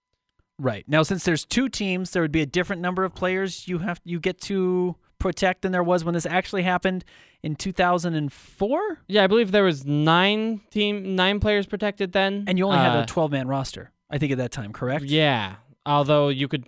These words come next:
Speaker 2: have guys on the I R, so still kind of the, a similar sort of thing.
Speaker 1: Uh, and I wanna say, I, if, I can't remember all who the Jazz protected,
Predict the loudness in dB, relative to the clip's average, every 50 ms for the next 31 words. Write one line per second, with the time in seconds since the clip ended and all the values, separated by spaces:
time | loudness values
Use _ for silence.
0 | -8 -2 0 0 0 2 0 0 0 0 -2 -4 -4 -6 -6 -6 -4 -4 -4 -4
1 | -4 -4 -6 -8 -10 -12 -14 -12 -12 -10 -10 -10 -12 -14 -12 -12 -12 -12 -12 -12
2 | -14 -14 -14 -12 -14 -14 -14 -12 -12 -12 -12 -12 -12 -14 -14 -14 -16 -18 _ _
3 | _ _ _ -14 -12 -12 -12 -14 -16 -16 -18 -18 -20 -12 -4 -2 0 2 2 2
4 | 0 0 -2 -2 -2 -4 -2 -2 -2 -2 -2 -2 -2 -2 0 0 2 2 2 2
5 | 2 2 0 0 0 -4 -4 -2 -2 -2 0 2 0 0 0 0 0 0 -2 -2
6 | -6 -4 0 2 4 4 4 4 2 0 -2 _ _ _ _ _ _ _ _ -2
7 | 0 0 0 0 0 0 2 2 2 0 -2 -4 -10 -8 -4 -2 -2 -2 0 -2
8 | -4 -4